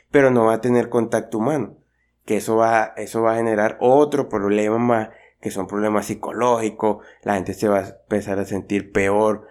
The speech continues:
muertos en vida, porque como no arreglaron su relación consigo mismo, entonces bueno, tienen que hacer todo, es todo junto, o sea, es todo junto, todo le, a la persona le agarró esto todo junto,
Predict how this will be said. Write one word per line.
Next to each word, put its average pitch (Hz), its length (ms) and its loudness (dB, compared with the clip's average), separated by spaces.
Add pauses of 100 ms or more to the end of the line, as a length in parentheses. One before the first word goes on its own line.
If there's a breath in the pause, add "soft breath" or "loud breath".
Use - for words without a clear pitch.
(140)
muertos 113 440 2
en 113 160 -2
vida, 127 260 2
porque 101 380 -2
como 92 320 -6
no 117 540 2
arreglaron 101 600 -4
su - 140 -12
relación 92 600 -2
consigo 101 440 -4
mismo, 160 560 2 (1080)
entonces 113 260 -4
bueno, 117 240 0
tienen 113 240 0
que 156 80 0
hacer 139 240 -4
todo, 175 400 2
es 143 240 -6
todo 180 400 0
junto, 151 460 0
o - 720 -20
sea, 113 160 -4
es - 220 -16
todo 170 240 2
junto, 127 400 -2
todo 139 280 2
le, 131 500 -2
a 110 120 -2
la 104 200 -8
persona 120 320 0
le 147 120 4
agarró 120 380 2
esto 135 320 -2
todo 131 320 -2
junto, 95 340 -4